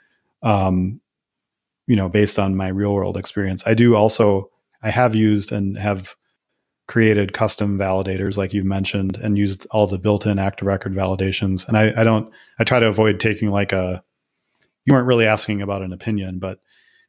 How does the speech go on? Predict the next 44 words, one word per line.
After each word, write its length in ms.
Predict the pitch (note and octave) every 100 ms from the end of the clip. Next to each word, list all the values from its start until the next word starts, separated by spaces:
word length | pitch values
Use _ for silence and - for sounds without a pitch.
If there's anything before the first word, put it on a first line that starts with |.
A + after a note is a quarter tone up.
| -
this, 180 | C3 -
it's 200 | C#3 -
kind 180 | D3
of 60 | B2
a 60 | G#2+
hot 260 | B2 A2+
topic 400 | - A2 A2+ G#2
that 220 | A2 G2 - _ -
I'd 120 | A#2
say 200 | G#2 A#2
amongst, 500 | G2+ G2+ G2 - - _ _ _ _ _ _ _ _ -
you 80 | A2+
know, 300 | F#2 - _ _ _ _ _ -
like, 300 | E3+ G2 -
where, 440 | - A#2+ A#2 A2+ B2
where 200 | A#2 A#2
to 80 |
put 240 | G#2+ B2 A#2+
your 380 | A2 G2+ F#2+ - _ _
kind 160 | - G#2+
of 80 | G2
validation 560 | G2+ G2+ G2 G2+ G#2+
logic 320 | G2+ G2+ F#2+ - G2 -
and, 220 | F#2+ F#2
and 180 | G#2+ G#2
whether 200 | G#2 G2+
you 60 |
should 140 | G2 -
put 100 | G#2+
it 120 | G2+
in 140 | G2
two 160 | F#2+ A2+
places 400 | G#2+ G2+ - G2
or 100 | F#2
one 380 | F#2+ G2 G2 G2
or 140 | F#2+ G2+
that 220 | G2+ -
kind 180 | A2 G#2+
of 80 |
thing. 280 | G#2+ A2 G#2 - _ -
And 80 | A#2
I 40 |
tried 220 | A2 B2 A2
to 180 | G#2+